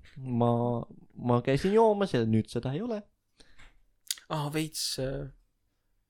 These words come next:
Speaker 2: äh, kadunud asjadest. Äh, ma lugesin, äh, äh, Lady Gaga, äh, koerad on kadunud.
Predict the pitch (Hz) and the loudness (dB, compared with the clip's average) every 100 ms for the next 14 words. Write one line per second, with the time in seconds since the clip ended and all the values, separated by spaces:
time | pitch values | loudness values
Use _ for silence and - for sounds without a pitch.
0 | _ - 127 123 131 165 170 151 113 110 | _ -16 -14 -12 -6 -4 -2 -4 -4 -4
1 | 139 - 127 120 131 - - 123 123 127 | -6 -6 -8 -8 -12 -14 -8 -6 -2 -2
2 | 131 160 165 139 123 117 117 117 120 120 | 0 0 -2 -2 -4 -6 -6 -8 -8 -10
3 | _ _ _ _ _ _ - 113 117 131 | _ _ _ _ _ _ -12 -6 -2 0
4 | 180 185 147 160 175 175 131 120 113 113 | -2 -2 -6 -4 -6 -6 -6 -6 -6 -10
5 | _ _ _ _ _ _ _ _ - 135 | _ _ _ _ _ _ _ _ -16 -14
6 | 127 131 131 131 131 - 175 190 170 110 | -12 -12 -12 -14 -14 -10 -2 0 2 0
7 | 110 - 123 113 147 - - 104 | -4 -10 -12 -8 -8 -6 -10 -12